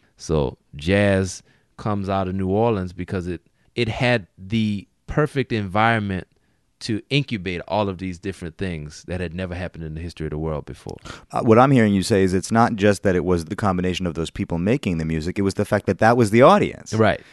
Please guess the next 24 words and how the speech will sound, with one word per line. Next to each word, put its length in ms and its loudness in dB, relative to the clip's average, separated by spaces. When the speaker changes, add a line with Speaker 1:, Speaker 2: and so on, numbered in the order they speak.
Speaker 2:
What's 280 6
gonna 180 4
satisfy 680 6
this 440 6
collection 500 2
of 140 -4
people, 320 -2
Speaker 1:
Right. 160 2
Speaker 2:
this 160 0
diverse 400 4
collection 420 0
of 80 -10
people? 380 -10
Speaker 1:
Diverse 460 -4
collection 500 -4
of 100 -6
people, 520 -6
and 240 -2
now 480 0
we 120 0
have 220 0
this 340 -6
capitalist 920 -8
mentality 880 -6